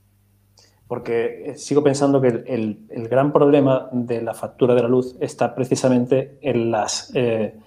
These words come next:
empresas, eh, que producen la electricidad, las productoras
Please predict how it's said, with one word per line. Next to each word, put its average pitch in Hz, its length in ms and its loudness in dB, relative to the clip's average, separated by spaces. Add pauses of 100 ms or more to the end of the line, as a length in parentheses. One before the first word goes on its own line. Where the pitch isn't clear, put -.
(520)
empresas, 131 880 4 (160)
eh, 127 380 2 (920)
que 131 120 2
producen 127 500 6
la 117 60 4
electricidad, 110 400 2
las 123 100 2
productoras 135 720 2